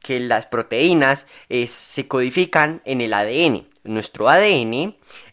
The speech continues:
eh, son las instrucciones para hacer las proteínas y nuestros tejidos, básicamente. Así que el, el, los tardígrados no tienen este gen, el gen ox, que hace y especifica dónde va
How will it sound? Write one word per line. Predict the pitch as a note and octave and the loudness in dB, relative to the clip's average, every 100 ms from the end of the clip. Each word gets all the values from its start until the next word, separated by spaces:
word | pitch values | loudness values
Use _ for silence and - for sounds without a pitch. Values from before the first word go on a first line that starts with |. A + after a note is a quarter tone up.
| - | -10
eh, | B2 A#2+ | -6 -6
son | - C3+ B2+ | -4 -2 0
las | D3+ | -2
instrucciones | D#3 A#2+ B2 E3+ D3+ D3+ | -6 -10 -4 0 2 0
para | - B2+ F#2+ | 0 -2 0
hacer | D3+ D#3+ - | -2 -2 -2
las | A#2+ G#2 - | -2 -2 -4
proteínas | F#2 F2+ G2+ C#3+ C#3 F#2+ D2+ - | -12 -8 0 2 2 0 -6 -12
y | - F3 | -4 -2
nuestros | E3+ B2+ - G#2+ - | 0 -2 -4 -14 -4
tejidos, | A#2 C3 E3+ A#2+ - | -4 2 4 4 0
básicamente. | F#2+ - A#2 C#3+ G#3 D3+ - - - - - - | -8 -8 -2 4 4 2 -4 -20 -20 -20 -20 -10
Así | - G3+ A3 | -2 0 0
que | - A#3 - | 0 2 2
el, | E3+ D#3 D3+ - - | 0 0 -4 -14 -4
el, | D3+ C#3+ | -2 0
los | C3+ - | 0 0
tardígrados | C3+ D3+ G3 D#3+ D#3 D#3 C#3 | -2 0 4 4 4 -2 -2
no | C3+ C3+ | 0 0
tienen | D3 D#3+ E3 - | 0 0 0 -2
este | C3 - - B2 | -8 -6 -6 -6
gen, | - E3+ G#2+ - | -2 -2 -2 -6
el | A2+ G#2 | -10 -10
gen | - A#2 - - | -4 -4 -4 4
ox, | E3+ D3+ D3+ - - - - - | 6 6 2 -12 -20 -20 -20 -2
que | G3+ G3+ | 4 4
hace | D3 - E3 | 4 -2 -8
y | D#3+ | -8
especifica | C#3 - B2+ A#2 B2 B2 C#3 - - | -8 -8 -10 -8 -10 -6 -8 -8 -12
dónde | B2+ E3+ D#3+ D#3+ E3+ | 2 6 6 4 2
va | C#3+ B2+ D3+ | 4 4 2